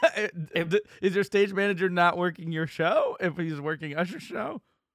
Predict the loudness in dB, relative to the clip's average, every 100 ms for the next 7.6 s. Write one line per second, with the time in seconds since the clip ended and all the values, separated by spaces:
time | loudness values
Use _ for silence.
0 | 2 6 6 4 0 2 0 -4 -4 0
1 | 0 0 -6 _ -16 -16 -16 -20 -18 -12
2 | 0 2 2 0 -4 -4 -4 -4 -4 -6
3 | -6 -8 -8 -6 -8 -8 -6 -6 -4 -4
4 | -2 0 0 0 -2 -2 -2 -2 -4 -8
5 | -4 -4 -4 -6 -10 -12 -6 -6 -6 -8
6 | -8 -6 -8 -10 -10 -8 -8 -10 -10 -10
7 | -10 -8 -8 -10 -12